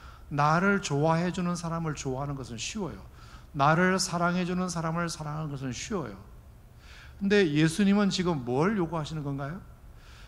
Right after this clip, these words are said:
"너희가 너희를 사랑하는 자를 사랑하면 무슨 상이 있겠느냐?" 이 말은 뭡니까? 너희를 사랑하는 자만 사랑하는 것은 안 돼.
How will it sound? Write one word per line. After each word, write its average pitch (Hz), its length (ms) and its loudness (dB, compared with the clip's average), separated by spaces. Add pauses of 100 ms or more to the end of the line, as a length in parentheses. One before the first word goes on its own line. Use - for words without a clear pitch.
(120)
"너희가 196 840 8
너희를 208 500 6
사랑하는 214 600 4
자를 240 260 4
사랑하면 214 560 2
무슨 190 260 -2
상이 202 300 -2
있겠느냐?" 196 520 -8 (100)
이 190 100 -4
말은 185 260 2
뭡니까? 147 540 -4 (1160)
너희를 226 680 8
사랑하는 226 680 6
자만 247 380 8
사랑하는 226 640 2
것은 240 500 2
안 175 160 0
돼. 240 260 0